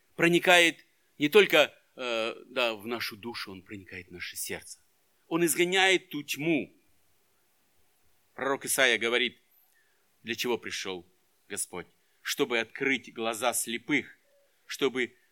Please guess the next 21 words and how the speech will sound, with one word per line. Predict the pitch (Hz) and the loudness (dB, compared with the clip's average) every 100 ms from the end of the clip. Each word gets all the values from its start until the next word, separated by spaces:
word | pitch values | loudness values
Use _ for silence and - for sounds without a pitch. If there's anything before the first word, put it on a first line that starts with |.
| 113 113 _ _ - | -20 -20 _ _ -6
узника | 160 139 127 123 110 | -4 -2 -4 -4 -4
вывести | 110 143 123 - 143 | -4 -4 -4 -6 -8
из | 123 113 | -6 -2
заключения | 131 - 123 - 151 123 110 92 _ _ | -2 -4 -4 0 2 2 0 -2 _ _
и | 131 117 | -8 -6
сидящих | - 113 98 117 110 - 104 - - _ _ _ _ _ _ - | -6 -6 -2 -2 0 -4 -6 -10 -18 _ _ _ _ _ _ -12
во | 107 104 | -10 -10
тьме | 95 92 92 85 _ _ _ | -12 -12 -12 -14 _ _ _
из | 90 - | -10 -10
темницы. | 92 80 82 - - _ _ _ _ _ _ _ _ _ _ - | -10 -16 -18 -18 -20 _ _ _ _ _ _ _ _ _ _ -14
Из | 101 - | -10 -10
темницы | 90 87 120 - 98 | -12 -16 -14 -14 -12
греха | 92 92 87 82 _ _ _ | -16 -16 -16 -16 _ _ _
Господь | - 90 - - 82 | -10 -10 -10 -20 -14
вывел | 104 82 76 | -14 -14 -20
нас. | 71 _ _ _ _ _ _ _ _ _ _ _ - | -20 _ _ _ _ _ _ _ _ _ _ _ -12
У | |
меня | 147 190 | -6 -6
один | 170 143 | -6 -10
вопрос | 120 117 107 | -12 -14 -14
последний. | - 87 104 101 101 | -14 -16 -16 -18 -20